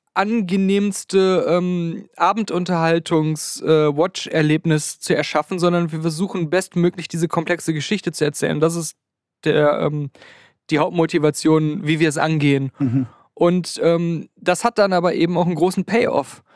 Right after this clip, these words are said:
Speaker 1: bisher. Also bisher funktioniert's halt sehr gut und, ähm, man, man denkt die ganze Zeit so, „Boah, das ist wirklich qualitative Science-Fiction für Erwachsene mit Anspruch und geilem Production Value“ und so weiter.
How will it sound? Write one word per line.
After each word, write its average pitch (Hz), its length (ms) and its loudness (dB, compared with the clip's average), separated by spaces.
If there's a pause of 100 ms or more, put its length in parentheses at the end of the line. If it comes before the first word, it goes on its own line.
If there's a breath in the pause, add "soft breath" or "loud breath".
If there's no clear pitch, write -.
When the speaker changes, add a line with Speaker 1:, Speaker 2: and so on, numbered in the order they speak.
(500 soft breath)
Speaker 1:
bisher. 156 640 0
Also 156 220 0
bisher 165 300 0
funktioniert's 185 560 -2
halt 160 200 2
sehr 156 300 0
gut 190 260 -2
und, 165 360 -4
ähm, 156 460 -2 (460)
man, 151 280 -2
man 151 160 0
denkt 170 220 -2
die 170 60 0
ganze 156 260 0
Zeit 185 160 0
so, 185 260 0
„Boah, - 160 -8
das 160 140 -8
ist 160 160 -8
wirklich 208 400 0 (800 soft breath)
qualitative 208 840 -2
Science-Fiction 190 680 -2
für 202 160 0
Erwachsene 180 520 0
mit 190 140 2
Anspruch - 760 -2
und 185 240 2 (640)
geilem 170 300 0
Production 160 580 0
Value“ 143 380 4
und 143 100 -4
so 135 140 -8
weiter. 156 340 -6